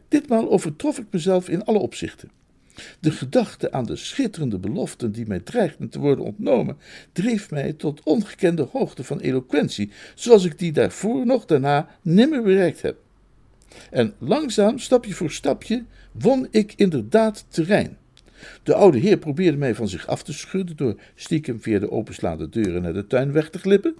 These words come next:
maar mij schud je het zo gemakkelijk niet af wanneer ik eenmaal goed in vorm ben. Ik greep hem bij zijn revers en praatte hem terug de kamer in. En op het moment dat hij vertwijfeld zijn hand uitstak naar een plakje cake,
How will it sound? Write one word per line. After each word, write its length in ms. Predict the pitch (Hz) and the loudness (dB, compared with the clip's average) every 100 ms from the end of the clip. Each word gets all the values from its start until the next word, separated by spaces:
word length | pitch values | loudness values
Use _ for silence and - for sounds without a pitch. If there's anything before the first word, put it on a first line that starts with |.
| - | 0
maar 280 | 233 233 | 4 6
mij 240 | 214 220 220 | 8 6 4
schud 300 | 214 220 208 | 0 -6 -2
je 80 | 214 | -4
het 120 | 196 | -2
zo 160 | 202 | -2
gemakkelijk 440 | 185 196 196 190 180 | 0 2 0 -2 -2
niet 160 | 214 | -2
af 200 | 349 - - - - | -2 -6 -12 -20 -8
wanneer 220 | 196 165 | 2 4
ik 140 | 156 165 | 4 2
eenmaal 300 | 156 120 101 | 0 0 -4
goed 200 | 151 117 | -6 -2
in 120 | 95 | -2
vorm 280 | - 110 87 | 0 -2 0
ben. 260 | 69 64 _ _ _ - - | -2 -2 _ _ _ -20 -10
Ik 260 | - 339 - | 4 4 4
greep 220 | 285 240 | -2 0
hem 100 | 208 | 0
bij 140 | 175 | 2
zijn 260 | 139 139 113 | 0 0 0
revers 520 | 107 - 104 202 208 | 0 2 2 2 0
en 240 | 180 151 143 | -6 -6 -6
praatte 340 | 165 175 170 | 0 0 0
hem 140 | 160 151 | -4 0
terug 180 | 185 | -2
de 100 | - | -2
kamer 320 | 147 156 78 60 | -4 -2 -2 -6
in. 200 | 62 - _ _ - - | -10 -12 _ _ -20 -2
En 140 | 170 | 4
op 120 | 202 185 | 4 4
het 160 | 185 | -2
moment 360 | 208 240 349 214 | 0 2 0 0
dat 160 | 160 | -2
hij 120 | 131 113 | 0 -2
vertwijfeld 600 | - - 220 175 - - | -4 4 6 6 0 -10
zijn 180 | - | -8
hand 240 | 90 185 - | -2 -2 -2
uitstak 480 | 147 - - 120 - | -6 -6 -4 -4 -2
naar 140 | 98 | -6
een 100 | 78 | -6
plakje 320 | - - - - | -10 -12 -16 -6
cake, 340 | 139 127 - | 0 0 -2